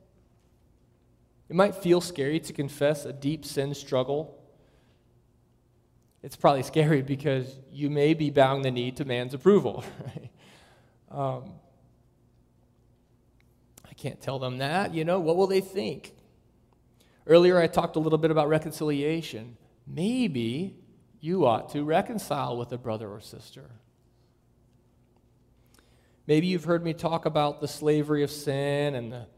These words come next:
and the freedom we have in Christ, and that interests you.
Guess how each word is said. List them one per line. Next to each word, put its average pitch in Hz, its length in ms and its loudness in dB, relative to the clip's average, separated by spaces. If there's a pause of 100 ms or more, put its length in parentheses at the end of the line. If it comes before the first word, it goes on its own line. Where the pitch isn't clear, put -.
(140)
and 139 100 -16
the 131 60 -12
freedom 156 400 2
we 139 100 -2
have 135 220 0
in 127 100 -6
Christ, 123 640 -2 (480)
and 135 160 -10
that 135 240 -4
interests - 500 -8
you. - 180 -18